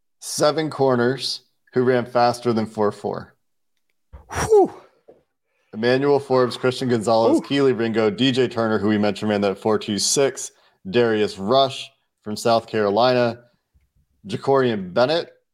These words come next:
Speaker 1: Maryland. Maryland, just everyone in that secondary fast. Deonte Banks, the other Maryland corner, cracking four four. A bunch of guys in the four threes and, and some in the low four threes in this cornerback room.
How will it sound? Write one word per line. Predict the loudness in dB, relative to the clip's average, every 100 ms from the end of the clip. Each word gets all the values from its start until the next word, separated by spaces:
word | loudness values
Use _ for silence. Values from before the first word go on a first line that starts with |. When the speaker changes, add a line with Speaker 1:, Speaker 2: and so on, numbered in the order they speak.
| _
Speaker 1:
Maryland. | -6 0 2 2 2 0 -2 -6 -14 -20 -20 -14
Maryland, | -2 2 2 0 -4
just | -8 -6 -4
everyone | -2 -2 -4 -2
in |
that | -2 -2
secondary | -4 -2 0 0
fast. | 0 -2 -2 0
Deonte | 2 2 0 -2
Banks, | 0 -2 -4 -10 -8 -2
the | 0
other | 0
Maryland | 0 0 -2 -4
corner, | -4 -6 -6 -14 _ -20 _ -20 _ -6
cracking | 0 0 0 -8
four | -4 -2 -2
four. | -2 -4 -2
A |
bunch | -2 -2 -2
of | -2
guys | 0 0 0
in |
the | -4
four | -2 0 0
threes | 0 -2 -2 -6 -16 _ _ _ _
and, | -2 0 0
and | -2 -2
some | 0 0 0 -4
in | -2
the | -2
low | 0 0 0
four | -2 -2 -2
threes | 0 -2 0 -4 -12 _ _ _ _ _ -4
in | 0
this | 0 0
cornerback | -2 -2 0 0 0
room. | -2 -2 -4